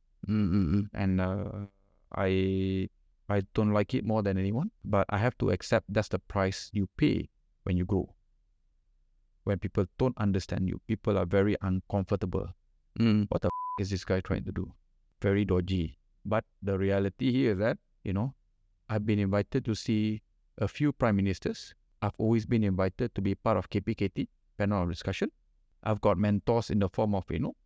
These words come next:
Speaker 2: uh, Tan Sri Nazir Razak, Afzal and all of that, right? Uh, from Endeavour. We are now Endeavour,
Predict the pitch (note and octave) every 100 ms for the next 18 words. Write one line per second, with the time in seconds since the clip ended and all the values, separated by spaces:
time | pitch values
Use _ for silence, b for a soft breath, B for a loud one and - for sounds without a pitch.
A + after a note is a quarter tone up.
0 | _ _ _ - F2 F2 - F#2+ E2+ F#2
1 | F2 F2 F2 F#2+ C#3 A#2+ B2 B2+ - -
2 | G2 G2 G#2 F#2+ F#2 F2+ F2+ F2+ F2 F2+
3 | F2 F#2 - _ F#2+ F#2 - F#2 F#2 F#2
4 | F2 B2+ G#3 _ _ _ _ _ G2 F#2+
5 | G2+ G#2 F#2+ F#2 F2+ A2+ F3+